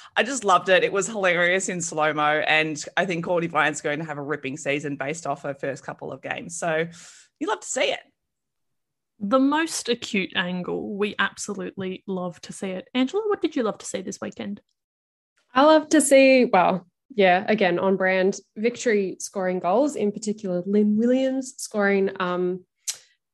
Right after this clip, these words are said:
Speaker 3: it is her second, correct? She scored last week, yeah. She's been busy, busy gal. Um, yeah, but it was also the goal, I think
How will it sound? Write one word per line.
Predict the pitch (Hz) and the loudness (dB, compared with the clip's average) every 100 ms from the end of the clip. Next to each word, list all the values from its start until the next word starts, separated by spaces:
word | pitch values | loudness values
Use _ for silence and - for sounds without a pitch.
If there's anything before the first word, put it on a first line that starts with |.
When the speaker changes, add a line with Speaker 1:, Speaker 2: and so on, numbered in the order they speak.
| _ | _
Speaker 3:
it | 196 | 2
is | 233 | 2
her | 214 | 2
second, | 175 180 175 185 220 - _ | -2 -2 0 0 0 -6 _
correct? | 190 185 202 | -2 -2 0
She | - | -4
scored | 214 240 220 | -2 -2 0
last | 196 190 | 0 0
week, | - 160 - _ | -4 -6 -8 _
yeah. | 180 165 165 _ _ _ _ | -4 -2 -4 _ _ _ _
She's | - 202 180 | -4 -2 -2
been | - 214 196 | -2 4 6
busy, | 190 175 - 175 _ | 6 2 -4 -8 _
busy | - 202 | 0 0
gal. | 175 156 156 - - - - | 2 0 0 -10 -14 -6 4
Um, | 226 233 226 - - _ | 6 6 4 2 -2 _
yeah, | 233 330 262 | 4 6 6
but | 220 214 | 6 6
it | |
was | 220 220 | 6 6
also | 269 277 254 | 4 6 4
the | 214 | 4
goal, | 220 220 233 240 220 - | 4 6 6 4 -2 -8
I | 202 | -8
think | 190 214 202 | 2 2 2